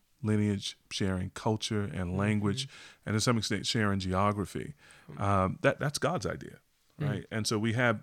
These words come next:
Speaker 1: that level of our identity as well. You were talking to it a moment ago, whether we're Chinese or, or Malaysian or African American or Nigerian
Speaker 2: Right.
Speaker 1: and so on. Well, the other layer to that that you see just spoken of repeatedly in the scripture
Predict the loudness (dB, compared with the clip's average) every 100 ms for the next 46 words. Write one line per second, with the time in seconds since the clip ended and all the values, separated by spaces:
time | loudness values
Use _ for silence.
0 | -4 4 4 6 4 4 4 2 2 0
1 | 2 0 0 0 2 0 0 -2 0 0
2 | 0 -2 -4 -2 -2 -2 -2 -2 -2 -2
3 | -2 -2 -2 -2 -4 -6 -18 -20 _ 0
4 | 2 4 4 4 2 0 -2 -2 -4 -4
5 | -4 -2 0 4 4 4 2 2 0 -2
6 | -2 -2 -2 -4 0 0 0 -2 0 2
7 | 2 0 -4 -4 -4 -6 -8 -8 -6 0
8 | 2 2 2 -2 -10 -16 -16 -8 -4 -2
9 | -2 -2 -4 -8 -12 _ -20 -20 -20 -20
10 | _ -4 6 10 10 10 8 6 6 6
11 | 4 4 4 4 2 0 0 2 2 2
12 | 2 2 0 _ 0 2 4 4 2 0
13 | -10 0 0 0 0 2 4 4 2 2
14 | 0 -2 0 -2